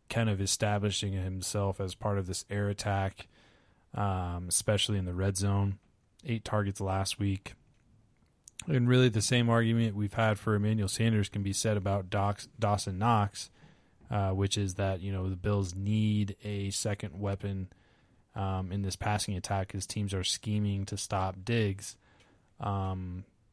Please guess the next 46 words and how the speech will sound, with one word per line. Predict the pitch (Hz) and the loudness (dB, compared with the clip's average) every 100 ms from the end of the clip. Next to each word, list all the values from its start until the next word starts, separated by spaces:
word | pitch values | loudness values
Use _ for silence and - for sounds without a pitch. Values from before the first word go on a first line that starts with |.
| _ | _
so | - 110 98 95 - - | 0 2 2 0 -4 -4
there's | 107 95 | -2 -2
plenty | - 120 113 107 | 0 4 6 4
of | 98 92 | 2 0
opportunity | 107 107 - 123 120 120 117 | -2 -2 -2 0 2 4 4
and | 104 101 | 2 4
room | 113 113 104 | 4 4 4
for | - 101 | 0 0
someone | 110 107 101 | 0 0 0
to | 98 | 0
emerge, | 98 110 110 107 | 0 2 2 0
and | 101 | 0
I | 104 | -4
think | - 110 104 | -4 -8 -4
Dawson | 98 98 104 | -2 -2 -2
Knox | 101 98 92 - - - | -2 -2 -4 -10 -14 -10
is | 107 | -6
gonna | 104 104 98 | -4 -2 -2
be | 107 | 0
that | 98 95 92 | 0 -2 -2
guy | 101 101 98 92 - _ _ _ _ - | 0 2 0 -2 -6 _ _ _ _ -4
in | 110 98 | -2 0
the | |
red | 95 95 87 | 0 0 -2
zone. | 87 80 - - | -8 -10 -14 -16
So, | - 113 98 90 - - _ - | -4 0 0 -2 -6 -20 _ -2
and | 117 | 0
that's | 123 135 | 4 6
really | 123 | 6
what | 117 110 | 6 4
you | 107 | 4
want | 113 107 | 4 4
out | 98 101 | 2 0
of | 95 | -2
your | 90 | -2
tight | 107 101 | -2 0
end | 101 92 95 | 0 -2 -4
is, | 90 - - - | -4 -6 -12 -6
is | 107 - | -6 -2
someone | 107 101 | -2 0
who's | 95 | 0
gonna | 101 101 | 0 0
get | 98 | 0
red | 95 95 | 0 0
zone | 95 92 95 | 0 0 4
looks, | 123 - - | 4 2 -10